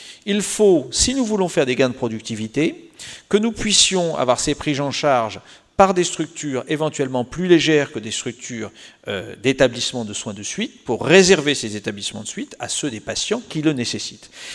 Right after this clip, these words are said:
Et c'est clair que la difficulté que nous allons avoir collectivement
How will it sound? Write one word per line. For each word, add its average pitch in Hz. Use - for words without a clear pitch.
Et 143
c'est -
clair 180
que 123
la 117
difficulté 180
que 147
nous 196
allons 120
avoir 185
collectivement 175